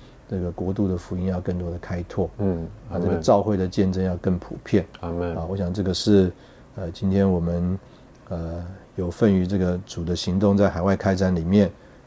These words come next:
Speaker 1: 啊，所盼望有的学习。
Speaker 2: 阿们。
Speaker 1: 那我们是很高兴啊，这个玉中弟兄这两次呢，两集的这个机会跟我们在一起聊聊他，呃，出门的经验啊。
Speaker 2: 阿们。
Speaker 1: 那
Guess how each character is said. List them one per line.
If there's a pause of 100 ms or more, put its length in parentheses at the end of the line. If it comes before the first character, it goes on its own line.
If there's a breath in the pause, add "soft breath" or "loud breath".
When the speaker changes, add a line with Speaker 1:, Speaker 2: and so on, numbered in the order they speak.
Speaker 1:
啊， (380)
所
盼
望
有
的
学
习。 (400 loud breath)
Speaker 2:
阿
们。
Speaker 1:
那
我
们
是
很
高
兴
啊，
这
个
玉
中
弟
兄
这
两 (680 loud breath)
次
呢，
两
集
的
这
个
机
会
跟
我
们
在
一
起
聊
聊
他， (400 loud breath)
呃，
出
门
的
经
验
啊。
Speaker 2:
阿
们。
Speaker 1:
那